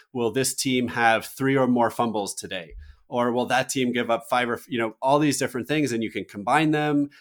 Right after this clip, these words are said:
and bet on all of them happening on the same day. So you're getting a huge payout that's not likely to ever happen, and what's called a parlay. So I, I think these are two great examples of, uh, things that, I mean, first of all, people used to think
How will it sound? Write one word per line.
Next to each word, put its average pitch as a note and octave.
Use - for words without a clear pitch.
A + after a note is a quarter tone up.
and A2
bet B2+
on G#2
all B2+
of C3+
them C3
happening A#2+
on G#2+
the G2
same D3
day. C#3
So C3+
you're A2+
getting G#2+
a G2
huge D#3
payout B2+
that's A2
not C3
likely A#2+
to A#2
ever A2+
happen, A#2
and G2
what's -
called G#2+
a F#2+
parlay. A#2
So B2
I, D3
I D#3
think F#3
these C#3
are B2+
two B2+
great B2+
examples A#2+
of, A2+
uh, A2
things A#2
that, A2
I -
mean, A#2+
first F3
of E3+
all, A2+
people D3+
used E3+
to D#3+
think B2